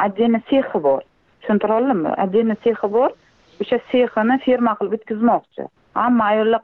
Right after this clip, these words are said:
qarshi shunga. Hamma ayollar shunday qilyapti, nima uchun hech kim indamaydi? Hamma qarab o'tiradimi? Nima uchun quyida uyushqaysizlar sizlar? A, chiqaylik, biron joyga boraylik. Yo'q,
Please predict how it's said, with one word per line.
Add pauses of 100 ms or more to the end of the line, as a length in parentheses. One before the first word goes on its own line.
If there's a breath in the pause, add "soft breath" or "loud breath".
qarshi
shunga. (560)
Hamma
ayollar
shunday
qilyapti,
nima
uchun
hech
kim
indamaydi? (160)
Hamma (460)
qarab
o'tiradimi?
Nima
uchun
quyida
uyushqaysizlar
sizlar? (560)
A, (140)
chiqaylik,
biron
joyga (100)
boraylik. (100)
Yo'q,